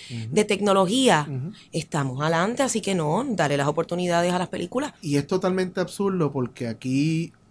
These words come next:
Speaker 1: hubo una época, eh, en la cual los comerciales aquí se hacían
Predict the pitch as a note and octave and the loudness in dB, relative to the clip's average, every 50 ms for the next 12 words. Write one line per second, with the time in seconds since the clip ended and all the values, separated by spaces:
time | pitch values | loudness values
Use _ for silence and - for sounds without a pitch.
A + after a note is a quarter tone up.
0 | _ _ - C#3 B2 C3 C3+ C#3+ D3+ D#3+ D#3+ D#3+ D3+ D3+ D3 D3 D3+ D3 D3+ C3+ | _ _ -8 -6 -2 0 0 2 2 0 0 -2 -2 0 0 0 0 0 -2 -4
1 | A2 - G#2+ G#2 B2 - - _ D3+ A#2+ A#2 A2+ A2 G#2+ G#2+ G#2 G2+ G2+ - B2+ | -6 -6 -8 -12 -14 -14 -14 _ -6 -4 -2 -2 -2 -2 -2 -4 -4 -6 -6 -4
2 | A#2+ A#2 A#2 A#2 A2 - A#2+ A2+ A2+ A2 A2 - - - - _ _ _ _ _ | -4 -2 -2 -4 -4 -4 -4 -4 -2 -4 -4 -6 -10 -18 -20 _ _ _ _ _
3 | _ _ _ _ - D3+ B2+ B2+ - - B2+ B2+ B2 A2+ - - A#2 A#2 A#2+ B2+ | _ _ _ _ -4 -4 -4 -4 -4 -4 -4 -4 -4 -6 -6 -6 -4 -4 -2 0
4 | C#3 C#3+ D3+ D3 D3 - D3+ D3+ D3 D3+ D3+ D3 D3+ D3 - - C3 A2 - - | 0 0 0 0 0 0 0 2 2 4 2 2 0 -2 -4 -4 -4 -4 -4 -2
5 | B2+ C3 C#3 C#3+ D3 D3 D3 C#3+ C#3 | 0 2 2 2 2 0 -4 -6 -8